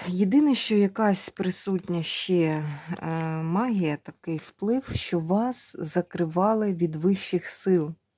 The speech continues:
щоб до вас н-, н-, не надійшла оця рука помочі, допомога, щоб і люда-, і, і лю-,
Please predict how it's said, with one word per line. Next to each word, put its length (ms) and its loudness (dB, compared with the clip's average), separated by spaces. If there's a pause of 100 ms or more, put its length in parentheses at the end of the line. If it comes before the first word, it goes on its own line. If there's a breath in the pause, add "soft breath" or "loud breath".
(1600)
щоб 280 0
до 100 4
вас 380 2
н-, 160 -6 (100)
н-, 460 -6 (460 loud breath)
не 100 4
надійшла 640 4
оця 600 0 (420)
рука 280 0
помочі, 640 -2
допомога, 760 2
щоб 240 -12 (1080 soft breath)
і 120 4
люда-, 640 4
і, 120 0
і 300 4
лю-, 180 2